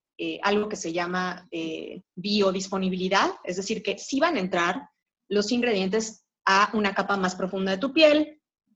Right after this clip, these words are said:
etcétera, y que si mantienes activa tu mascarilla con agua, porque nunca se debe dejar secar una mascarilla, vas a obtener resultados sostenibles. Se van a ver, lo vas a notar,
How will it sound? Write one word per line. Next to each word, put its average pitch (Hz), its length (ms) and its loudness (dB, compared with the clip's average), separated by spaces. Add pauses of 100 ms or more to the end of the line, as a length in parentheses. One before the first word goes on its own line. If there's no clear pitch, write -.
(160)
etcétera, 226 720 0 (340)
y 202 140 -8
que 196 360 0 (140)
si - 180 -6
mantienes 226 600 0
activa 247 520 0
tu 247 100 -2
mascarilla 196 640 0
con 175 180 -4
agua, 208 340 4
porque - 200 -10
nunca 180 220 -4
se 185 140 -2
debe 175 120 0
dejar 175 220 -4
secar 175 300 -6
una 180 140 -4
mascarilla, 247 640 2 (400)
vas 208 440 4
a 214 60 0
obtener 180 400 -2
resultados 180 720 -4
sostenibles. - 880 -8
Se 175 200 -8
van 185 340 -2
a 175 140 2
ver, 196 460 2 (220)
lo 180 120 2
vas 180 240 4
a 185 40 -2
notar, 214 680 2